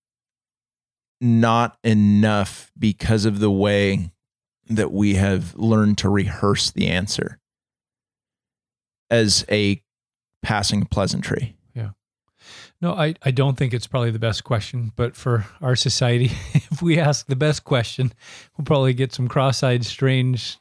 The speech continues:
Speaker 2: head-tilting looks, uh, from people, because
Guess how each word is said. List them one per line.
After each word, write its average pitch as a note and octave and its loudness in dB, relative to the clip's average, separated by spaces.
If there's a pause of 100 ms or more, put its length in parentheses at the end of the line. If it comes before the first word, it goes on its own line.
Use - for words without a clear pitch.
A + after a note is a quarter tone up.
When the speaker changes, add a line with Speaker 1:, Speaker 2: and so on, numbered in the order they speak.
Speaker 2:
head-tilting B2+ 0
looks, C3 -2 (100)
uh, C#3+ -2
from B2 -4
people, B2 0
because B2 -2